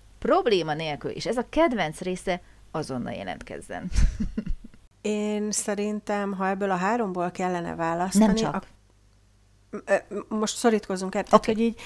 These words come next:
Speaker 2: hogy így én szerintem a férjem jelentkezne.
Speaker 1: Tényleg?
Speaker 2: Tehát, hogy ő, igen. Tehát,
Speaker 1: Oké.
Speaker 2: hogy ő minden probléma nélkül, ö, én azt látom, és azt érzékelem rajta, hogy érti, hogyha beszélnek hozzá.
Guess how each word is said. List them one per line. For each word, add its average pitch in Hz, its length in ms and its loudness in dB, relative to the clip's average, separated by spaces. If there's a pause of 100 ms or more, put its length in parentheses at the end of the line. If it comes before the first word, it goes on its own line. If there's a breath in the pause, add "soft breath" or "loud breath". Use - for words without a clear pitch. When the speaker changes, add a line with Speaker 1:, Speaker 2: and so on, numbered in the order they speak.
(280 loud breath)
Speaker 2:
hogy 208 240 -2
így 208 220 -2
én 208 160 0
szerintem 233 360 0
a 190 60 0
férjem 190 380 -4
jelentkezne. 160 760 -2 (200)
Speaker 1:
Tényleg? 392 280 8
Speaker 2:
Tehát, 381 140 6
hogy 202 120 0
ő, 208 240 4
igen. 170 400 -4
Tehát, - 200 -4
Speaker 1:
Oké. - 20 -2
Speaker 2:
hogy 202 100 -2
ő 196 100 0
minden 254 340 4
probléma 190 500 -2
nélkül, 180 720 0
ö, 170 340 4
én 185 360 -6
azt 180 340 -2
látom, 175 380 -2
és 185 120 -4
azt 165 220 -8
érzékelem 165 600 -4
rajta, 175 300 -4
hogy 170 280 -2
érti, 165 680 -2 (200)
hogyha 170 240 -6
beszélnek 170 640 -4
hozzá. 190 540 0